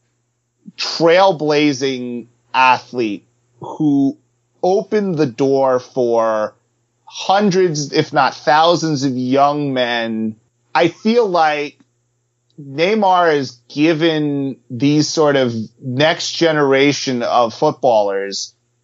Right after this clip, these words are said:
the idea that they can build their own brand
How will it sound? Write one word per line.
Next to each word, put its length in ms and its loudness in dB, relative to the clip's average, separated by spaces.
the 200 2
idea 440 0
that 380 0
they 260 2
can 380 -2
build 420 2
their 260 2
own 300 0
brand 880 -6